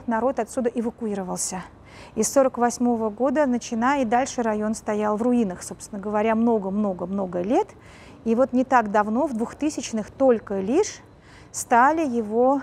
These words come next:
ам, ремонтировать, перестраивать и превратили вот в такую улицу. В жилых домах теперь размещаются кафе, магазины, а, что-то перестроили, что-то законсервировали, превратили вот в такую пешеходную улицу.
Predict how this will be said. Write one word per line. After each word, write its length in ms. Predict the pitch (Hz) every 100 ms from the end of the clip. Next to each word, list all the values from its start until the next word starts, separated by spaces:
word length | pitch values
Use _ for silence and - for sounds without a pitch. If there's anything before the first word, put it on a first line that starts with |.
| - - - - - -
ам, 600 | 208 208 208 214 202 202 196 -
ремонтировать, 920 | 214 202 196 - 262 277 262 262 -
перестраивать 680 | - 196 - 254 285 277 262
и 60 | 247
превратили 680 | 233 208 208 - 277 320 330 - - -
вот 320 | 208 247 294
в 100 | -
такую 440 | - 190 240 254 -
улицу. 340 | 226 208 -
В 40 | 208
жилых 280 | 262 330 208
домах 300 | 208 185 -
теперь 180 | -
размещаются 640 | 196 202 208 - 190 185 208
кафе, 540 | - 208 - 330 339
магазины, 720 | 277 208 208 214 269 330 302 285 - - - -
а, 220 | 208 208
что-то 280 | - 311 -
перестроили, 640 | - 214 - 277 330 294
что-то 500 | 254 - 294 233 202 202 - - - -
законсервировали, 960 | 214 247 220 - 220 277 359 320 294 277
превратили 500 | 247 233 226 349 320
вот 160 | 269
в 40 | -
такую 380 | 220 - 285 285 - - -
пешеходную 760 | - 240 240 - 285 277 277 262
улицу. 540 | 254 269 320 - 320